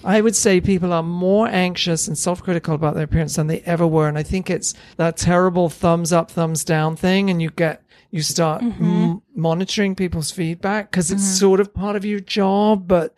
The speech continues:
Speaker 1: so it's hard to dodge it completely.
Speaker 3: Yeah.
Speaker 1: But I think I feel blessed 'cause I never really worried about what other people
Speaker 2: Yeah.
Speaker 1: think.
Speaker 2: Well, what do you think? A question we skipped, but I'm curious on your thoughts now, is, like, how do you think social media has changed fashion and, like, the rise of influencers?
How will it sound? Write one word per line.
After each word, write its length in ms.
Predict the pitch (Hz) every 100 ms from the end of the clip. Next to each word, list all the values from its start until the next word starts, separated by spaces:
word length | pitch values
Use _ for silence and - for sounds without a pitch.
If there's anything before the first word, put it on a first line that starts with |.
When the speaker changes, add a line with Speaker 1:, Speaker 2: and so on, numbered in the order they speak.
| _
Speaker 1:
so 160 | - 190
it's 100 | 175
hard 240 | 190 202
to 100 | -
dodge 460 | 165 190 170 180 190
it 160 | 190
completely. 640 | - 170 175 175 - 180 180
Speaker 3:
Yeah. 100 | 180
Speaker 1:
But 160 | 175 175
I 80 | 180
think 220 | 190 185
I 160 | - 185
feel 600 | 180 196 185 175 165 156 -
blessed 360 | 180 175 -
'cause 160 | - 160
I 120 | 175
never 360 | 180 190 190 180
really 240 | 165 160
worried 300 | 156 156 156
about 180 | 156 160
what 100 | 156
other 200 | 151 151
people 300 | 156 165 -
Speaker 2:
Yeah. 240 | 226 220
Speaker 1:
think. 160 | 208 220 _ _ - - -
Speaker 2:
Well, 120 | 311
what 180 | 320 440
do 80 | - 494
you 80 |
think? 440 | - - 269 254 - - - _ -
A 80 | 254
question 400 | - 359 - 277
we 120 | 226
skipped, 400 | - 285 262 -
but 100 | 220
I'm 200 | 208 202 _
curious 440 | - 254 269 233
on 120 | 208
your 100 | 196
thoughts 400 | 202 247 392 -
now, 320 | 214 202 196 - _
is, 300 | 233 220 -
like, 160 | 240 220
how 320 | - - 285
do 60 | 349
you 160 | 302
think 340 | 226 208 196 -
social 340 | 214 208 220
media 360 | 202 196 196 190
has 160 | 190 -
changed 460 | - 202 208 -
fashion 380 | 208 185 - -
and, 60 | 196
like, 140 | 190
the 100 | 202
rise 360 | 190 175 196 196
of 80 |
influencers? 1040 | - 202 - 196 196 - 185 180 180 196